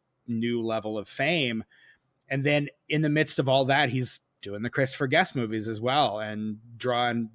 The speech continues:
pulling a lot of people into those. So, like, people are like, "Oh, it's Jim's dad in a movie about dogs. This will be fun." And then that, they discover Parker Posey and Fred Willard and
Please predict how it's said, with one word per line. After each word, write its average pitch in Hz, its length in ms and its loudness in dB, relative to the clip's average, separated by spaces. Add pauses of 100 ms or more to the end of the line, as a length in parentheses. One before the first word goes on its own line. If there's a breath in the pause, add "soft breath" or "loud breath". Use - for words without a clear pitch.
pulling 135 240 0
a 123 40 2
lot 123 160 0
of 120 60 -2
people 120 300 -4
into 117 160 -2
those. 113 640 -4 (400 soft breath)
So, 107 500 -2
like, 110 140 -6
people 123 160 -8
are 131 60 2
like, 123 80 -2
"Oh, 180 160 2
it's - 160 -2
Jim's 147 260 0
dad 151 320 4
in 120 100 0
a 117 40 -2
movie 127 240 2
about 127 260 0
dogs. 127 400 0
This 123 160 -6
will 165 60 -6
be 117 100 -2
fun." 110 360 -6
And 117 100 -2
then 123 140 -4
that, 120 180 -2 (160)
they 107 100 -8
discover 113 500 -4 (540 loud breath)
Parker 110 240 -4
Posey 139 500 6
and 92 140 -10
Fred 131 220 2
Willard 131 500 4
and 104 380 -6